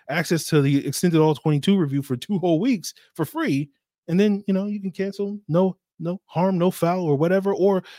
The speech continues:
you know, because you just are so addicted to, you know, that back and forth that we're gonna have, that rapport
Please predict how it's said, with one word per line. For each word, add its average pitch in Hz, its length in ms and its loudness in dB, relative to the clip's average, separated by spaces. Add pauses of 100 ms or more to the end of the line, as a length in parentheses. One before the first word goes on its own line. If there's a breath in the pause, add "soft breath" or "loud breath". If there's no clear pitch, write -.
(120)
you 143 80 0
know, 123 200 0 (340 soft breath)
because 139 420 2
you 131 140 -4
just 127 220 -2
are 123 160 -6
so 143 260 0
addicted 123 460 -2
to, 107 280 -2
you 135 120 -4
know, 98 200 -8 (160)
that 123 200 -10
back 139 240 -4
and 117 120 -8
forth 135 280 0
that 117 100 -6
we're 131 180 4
gonna 117 160 -2
have, 127 260 0
that 127 140 -4
rapport 135 540 -2